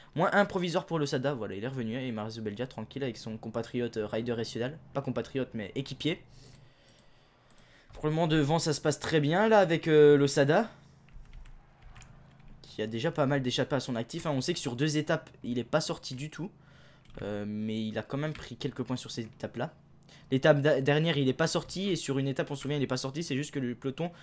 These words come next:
n'avait pas laissé p-, sortir l'échappée. Et le col était au tout début. Du coup, on avait pris les points et après, on, on a, on s'était arrêté. On s'en souvient très bien. C'était lors de la quatrième étape, si je dis pas de conneries. Ou alors, je dis de la grosse merde. Non, c'était lors de la cin-, euh, non, c'était quand ?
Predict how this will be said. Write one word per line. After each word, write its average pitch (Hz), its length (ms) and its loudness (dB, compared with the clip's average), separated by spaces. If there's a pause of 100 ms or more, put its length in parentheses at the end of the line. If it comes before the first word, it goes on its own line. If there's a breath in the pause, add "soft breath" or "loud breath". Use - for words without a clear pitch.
(140 loud breath)
n'avait 123 120 -2
pas 170 80 -2
laissé 170 220 -2
p-, - 100 -16
sortir 139 260 -6
l'échappée. 135 300 -2
Et - 20 -4
le 135 100 0
col 160 160 -2
était 135 140 -2
au 127 60 -2
tout 135 160 -10
début. 135 240 -2
Du 131 80 -10
coup, - 80 -6
on 143 40 -4
avait 120 120 -4
pris 117 160 -10
les 113 60 -6
points 143 140 -6
et 131 40 -6
après, 120 180 -8
on, 127 80 -6 (140)
on 113 140 -8
a, - 20 -10 (140)
on 117 100 -10
s'était - 340 -8
arrêté. 127 480 -6 (560 soft breath)
On 117 40 -12
s'en 123 120 -8
souvient 135 280 -4
très - 200 -4
bien. 151 140 -2
C'était 156 220 -6
lors 165 160 0
de 151 80 0
la 151 140 2
quatrième 170 580 0
étape, 165 200 2
si - 120 -6
je 139 40 -4
dis 135 80 -4
pas 139 80 -2
de 131 60 -2
conneries. 135 240 -6 (1500 soft breath)
Ou - 40 -6
alors, 123 120 0
je 123 60 -4
dis 117 80 -4
de 110 120 -10
la 101 200 -4
grosse 123 240 -6
merde. 139 140 -2
Non, 147 100 2
c'était 147 180 0
lors 131 120 2
de 143 80 4
la 131 80 4
cin-, 185 160 -4
euh, - 200 -14 (140)
non, - 80 -12
c'était - 220 -20
quand ? 120 180 -10